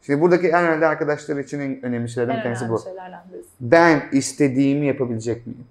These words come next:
Speaker 2: Şöyle bir şey var açıkçası. Eğer bu müşteri portföyünüze göre de değişiyor. Yani müş-, kime hitap ettiğinize göre
Speaker 1: Yapabildin
Speaker 2: değişen
Speaker 1: mi
Speaker 2: bir
Speaker 1: hiç?
Speaker 2: şey. Kime hitap ettiğinize göre evet yapabilirsiniz.
Speaker 1: Sen yapabildin mi hiç?
Speaker 2: Yapabildim.
Speaker 1: Tamam.
Speaker 2: Yani ben de yapabildim. Ama tabii ki bazı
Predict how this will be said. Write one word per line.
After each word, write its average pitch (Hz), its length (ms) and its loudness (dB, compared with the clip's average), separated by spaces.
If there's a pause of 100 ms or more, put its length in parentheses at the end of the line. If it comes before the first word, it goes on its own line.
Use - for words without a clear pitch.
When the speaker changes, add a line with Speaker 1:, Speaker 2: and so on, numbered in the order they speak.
(120)
Speaker 2:
Şöyle 370 340 0
bir - 60 -6
şey 294 220 -2
var 202 100 -2
açıkçası. - 640 -10
Eğer 302 280 0 (240)
bu 320 320 -6
müşteri 311 460 -6
portföyünüze 269 680 -4
göre 214 240 -6
de 190 120 -10
değişiyor. 185 380 -8
Yani 208 240 -8
müş-, - 300 -12
kime 294 260 -6
hitap 226 320 -4
ettiğinize 202 460 -10
göre 180 200 0
Speaker 1:
Yapabildin 175 260 6
Speaker 2:
değişen 165 240 4
Speaker 1:
mi 131 60 -2
Speaker 2:
bir 117 40 -2
Speaker 1:
hiç? 113 100 -6
Speaker 2:
şey. 165 220 -6 (280)
Kime 330 240 -6
hitap 294 300 0
ettiğinize 233 340 -4
göre 226 180 -2
evet 202 220 -6
yapabilirsiniz. 180 640 -12 (200)
Speaker 1:
Sen - 160 -2
yapabildin 110 420 -4
mi 123 140 -12
hiç? - 160 -20 (240)
Speaker 2:
Yapabildim. 175 480 -12 (400)
Speaker 1:
Tamam. - 160 -16 (380)
Speaker 2:
Yani 220 320 -6
ben 233 180 2
de 214 40 -2
yapabildim. 175 500 -8
Ama 285 180 -4
tabii 269 260 -6
ki 226 160 -8
bazı 247 460 0